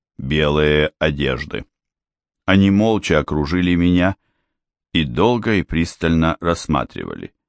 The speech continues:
Потом стали перешёптываться между собой. «Ты идеально подходишь для того, чтобы стать богом», обратился ко мне самый старый из пришедших,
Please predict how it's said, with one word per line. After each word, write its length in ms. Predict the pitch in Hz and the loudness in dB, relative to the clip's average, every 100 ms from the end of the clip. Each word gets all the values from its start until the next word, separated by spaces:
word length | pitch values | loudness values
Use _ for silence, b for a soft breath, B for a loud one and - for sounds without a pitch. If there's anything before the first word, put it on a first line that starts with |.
| _ _ _ b b b | _ _ _ b b b
Потом 360 | 98 92 156 156 | 0 4 2 2
стали 360 | - 135 135 | 0 0 2
перешёптываться 1000 | 131 120 101 87 85 - 82 80 78 82 | 0 0 2 2 -2 -2 -2 0 0 0
между 360 | 78 71 76 73 | 0 0 -2 -6
собой. 500 | - 71 64 67 62 _ _ _ _ _ _ _ _ _ _ _ _ - | -4 -4 -2 -4 -6 _ _ _ _ _ _ _ _ _ _ _ _ -8
«Ты 400 | 71 73 73 - _ _ _ _ _ - | -2 0 -2 -4 _ _ _ _ _ -8
идеально 840 | 69 67 78 76 78 80 76 73 | -6 -2 2 4 4 2 0 -2
подходишь 640 | - 69 - 71 67 71 69 | -2 -4 -4 -4 -2 -2 -4
для 200 | 69 67 | -4 -4
того, 580 | - 62 62 67 73 - _ _ _ _ _ | -4 -4 -4 -2 -2 -4 _ _ _ _ _
чтобы 460 | - - 78 69 71 | -20 -6 -2 0 -2
стать 400 | - - 65 67 | -4 -2 -2 -2
богом», 640 | 62 65 64 64 65 65 - _ _ _ _ _ _ _ | -4 -4 -2 -2 -2 -4 -8 _ _ _ _ _ _ _
обратился 600 | 90 95 92 110 107 104 | 0 2 2 2 0 0
ко 140 | 95 95 | 2 4
мне 180 | 92 | 4
самый 380 | 92 95 87 87 | 2 2 2 2
старый 480 | - - 76 65 64 | -2 0 0 2 -2
из 100 | 62 | -6
пришедших, 800 | - 62 - 58 50 - - | -8 -6 -6 -8 -10 -12 -14